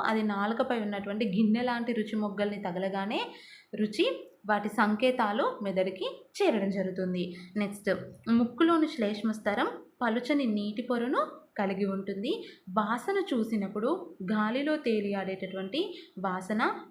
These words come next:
పదార్థ అణువులు ఈ పొరలో కరుగుతాయి. And అదేవిధంగా ముక్కు మరియు నాలుకపై గల రసాయన గ్రాహకాలు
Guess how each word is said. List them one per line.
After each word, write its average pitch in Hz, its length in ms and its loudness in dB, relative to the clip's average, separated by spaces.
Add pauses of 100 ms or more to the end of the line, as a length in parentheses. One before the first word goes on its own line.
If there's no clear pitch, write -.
(160)
పదార్థ 262 460 2 (180)
అణువులు 202 760 -2
ఈ 202 100 2 (120)
పొరలో 196 360 2 (420)
కరుగుతాయి. 190 1040 -2 (100)
And 196 120 0
అదేవిధంగా 208 440 0 (420)
ముక్కు 240 300 2 (160)
మరియు 208 240 2
నాలుకపై 214 600 0
గల 196 280 0
రసాయన 220 500 0
గ్రాహకాలు 196 640 0